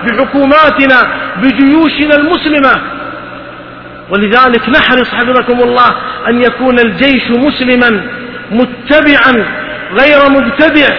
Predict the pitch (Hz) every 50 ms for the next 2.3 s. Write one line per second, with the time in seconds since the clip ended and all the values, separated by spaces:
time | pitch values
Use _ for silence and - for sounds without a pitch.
0 | - - - - - - 240 269 262 - 277 277 302 320 302 - - 302 302 -
1 | 294 277 262 262 285 262 - 277 269 277 285 294 294 269 277 277 277 240 - -
2 | 302 330 330 320 302 294